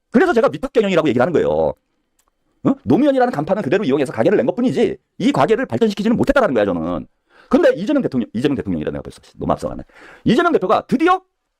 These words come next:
자, 노무현이 제시한 사람 사는 세상의 형태를 발전시켜서 새로운 구체적인 철학을 제시를 했다는 거예요. "사람 사는 세상이란 뭐냐?"라는 노무현의 질문에,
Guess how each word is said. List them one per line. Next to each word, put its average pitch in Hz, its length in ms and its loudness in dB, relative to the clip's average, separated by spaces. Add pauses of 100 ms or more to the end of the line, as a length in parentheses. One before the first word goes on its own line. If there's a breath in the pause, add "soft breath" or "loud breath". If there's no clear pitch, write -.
(140)
자, 127 220 2
노무현이 311 340 2
제시한 165 320 2
사람 320 360 0
사는 285 180 0
세상의 247 440 0 (500)
형태를 285 480 0 (720)
발전시켜서 294 500 0
새로운 339 400 0 (220)
구체적인 233 500 0 (360)
철학을 330 320 0
제시를 170 220 -2
했다는 - 200 -2
거예요. - 120 -10 (540)
"사람 320 220 2
사는 302 140 0
세상이란 226 280 2
뭐냐?"라는 - 720 -2
노무현의 277 460 2
질문에, 160 440 0